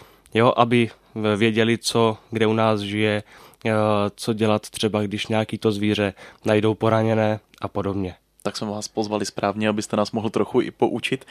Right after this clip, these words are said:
Speaker 2: ale budeme zároveň posluchače zvát na jednu zajímavou <clears throat> akci, kterou chystáte už na tuto sobotu, pozítří, jednadvacátého prosince. Vánoce se zvířátky se jmenuje. O co tam půjde?
Speaker 1: Tak, eh, Vánoce se zvířátky je to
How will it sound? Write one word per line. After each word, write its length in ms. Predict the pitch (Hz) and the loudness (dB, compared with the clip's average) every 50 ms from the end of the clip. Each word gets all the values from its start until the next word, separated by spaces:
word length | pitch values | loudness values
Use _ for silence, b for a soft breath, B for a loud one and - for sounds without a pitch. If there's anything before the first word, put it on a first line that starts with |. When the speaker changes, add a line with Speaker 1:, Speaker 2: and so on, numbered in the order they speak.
| B B B B B | B B B B B
Speaker 2:
ale 160 | - 110 110 | 2 2 2
budeme 280 | 117 120 127 143 151 | 2 2 -2 -2 0
zároveň 280 | 135 131 117 123 139 143 | 0 0 0 0 -2 -2
posluchače 500 | 131 - 127 - 127 - 151 - - 160 | -4 -6 -8 -6 -4 -4 -4 -2 -2 -4
zvát 400 | 135 127 123 117 117 120 - - | -2 2 2 2 2 2 -2 -2
na 80 | 110 104 | 0 0
jednu 180 | 104 107 117 | 0 0 0
zajímavou 420 | 117 117 107 107 117 117 - - 95 | 0 0 0 2 2 2 2 2 2
<clears throat> 40 | |
akci, 360 | - 107 - - - - 113 110 | 0 -4 -4 -4 -2 0 0 0
kterou 240 | - - - 101 | 0 -2 -2 -2
chystáte 540 | 101 - - - - - 107 107 - - 110 - - | -2 -2 -4 -6 -2 -2 -2 -2 0 -2 -2 -2 -2
už 220 | 117 113 - - | -4 -4 -4 -4
na 120 | - 113 101 | -6 -8 -8
tuto 300 | _ - 131 123 - 127 | _ -8 -6 -2 -2 -4
sobotu, 520 | - - - 92 98 98 - 120 131 156 B B B B B B B | -4 -4 -6 -6 -6 -2 0 0 0 0 B B B B B B B
pozítří, 520 | - 101 95 104 104 104 - - - 139 | 2 2 2 2 -4 -6 -6 -6 -6 -2
jednadvacátého 760 | 127 104 - 107 104 107 110 - - 113 113 - 113 113 127 131 | -2 -2 0 0 -2 -2 -2 -2 -2 -2 0 0 0 2 0 0
prosince. 540 | - - 101 - - 113 110 - - 135 - B B B B B B | 0 0 -2 -2 -2 -2 -2 0 0 -2 -2 B B B B B B
Vánoce 540 | 92 90 107 107 113 123 143 143 - 180 | -2 0 4 4 4 4 2 0 2 0
se 160 | 175 - - 127 | 0 2 2 0
zvířátky 600 | 110 117 131 127 120 107 98 98 - - - 95 | 0 0 -4 -4 -4 -4 -4 -6 -8 -8 -8 -6
se 140 | - - | -4 -4
jmenuje. 420 | 98 98 95 98 104 104 101 92 85 - | -4 -4 -4 -4 -4 -4 -4 -6 -6 -8
O 100 | - 117 | -8 -4
co 120 | - 160 | -4 -2
tam 180 | - 151 135 127 | -2 -2 -4 -2
půjde? 340 | - 139 127 123 120 98 90 B B B B B B B B B B B B _ _ _ _ _ _ _ | -2 -2 -2 -2 -2 -4 -4 B B B B B B B B B B B B _ _ _ _ _ _ _
Speaker 1:
Tak, 400 | - 113 104 95 95 - - - | -4 -4 -2 -4 -4 -6 -2 0
eh, 40 | 120 113 113 113 113 104 | 2 4 4 4 4 4
Vánoce 400 | 101 101 104 110 120 - - 156 | 2 2 4 2 2 0 -2 -6
se 140 | - - | -4 -4
zvířátky 560 | 123 120 127 123 123 131 127 131 - - - 143 | -4 -4 -2 0 4 4 4 4 2 0 0 0
je 80 | 139 | 2
to 280 | 139 - 156 143 113 | 4 4 6 6 4